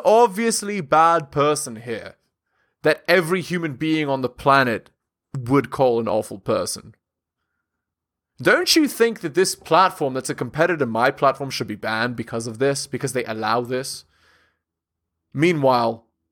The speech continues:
the only reason he's on that platform is because he went on your platform, the other platform, the other platform first. This is the only place where he can finally go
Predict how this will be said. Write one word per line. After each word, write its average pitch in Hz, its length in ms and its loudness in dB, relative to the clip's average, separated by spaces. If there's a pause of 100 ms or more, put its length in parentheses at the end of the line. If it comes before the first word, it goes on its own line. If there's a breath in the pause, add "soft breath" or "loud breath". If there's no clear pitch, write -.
(720)
the 143 140 4
only 170 160 2
reason 143 280 -2
he's 127 120 0
on 139 120 2
that 131 180 2
platform 120 460 0
is 104 80 -12
because 113 320 -6
he 120 80 -8
went 113 240 -4
on 101 140 -10
your 131 240 4
platform, 135 640 2
the 110 100 -4
other 127 200 2
platform, 123 560 2
the 107 100 -4
other 117 120 -2
platform 120 440 -6
first. - 760 -2 (480 soft breath)
This 131 200 0
is 120 140 -4
the 131 120 2
only 131 220 0
place 123 420 0
where 117 80 -8
he 117 60 -8
can 117 140 -12
finally 131 800 2
go 110 560 2